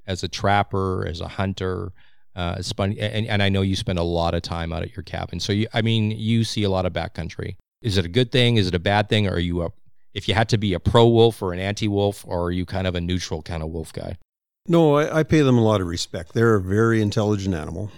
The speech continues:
Speaker 1: Right.
Speaker 2: And, uh, they're a wild animal. We have all kinds of wild animals around, and they have their place. There's no question about it.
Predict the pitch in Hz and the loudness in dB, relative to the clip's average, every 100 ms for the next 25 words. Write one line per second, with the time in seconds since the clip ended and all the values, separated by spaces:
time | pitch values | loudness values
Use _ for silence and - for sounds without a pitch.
0 | - - - 104 95 95 92 110 104 90 | -10 -8 -6 -8 -8 -6 -2 2 2 2
1 | 92 95 113 104 85 98 101 92 85 92 | 0 -2 -4 -4 -4 -2 -2 -2 -4 -6
2 | - 92 87 87 87 92 92 92 87 - | -6 -6 -4 -4 -2 -4 -4 -4 -6 -6
3 | 90 98 92 98 98 101 90 98 - 135 | -4 -2 -4 -4 -4 -4 -4 -6 -6 -8
4 | 90 - 98 85 101 107 98 98 - 87 | -6 -8 -8 -6 -4 -4 -4 -8 -8 -8
5 | 87 87 82 | -6 -6 -8